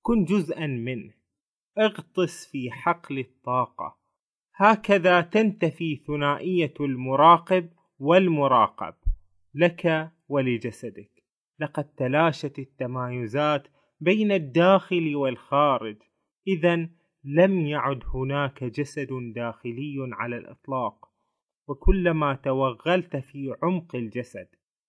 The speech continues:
كلما تكون قد تجاوزته. تابع هكذا في حالة نقاء الجوهر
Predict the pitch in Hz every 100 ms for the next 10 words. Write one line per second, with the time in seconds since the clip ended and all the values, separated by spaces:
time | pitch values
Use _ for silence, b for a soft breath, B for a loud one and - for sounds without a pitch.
0 | _ _ 185 180 151 143 131 143 - 151
1 | 139 139 131 - _ _ - 185 - 147
2 | 120 123 117 113 117 - - - _ -
3 | - _ _ _ _ _ _ _ 254 269
4 | 170 123 120 139 139 120 104 104 - _
5 | 156 143 165 175 175 156 170 156 143 -
6 | 185 190 170 139 117 147 147 110 101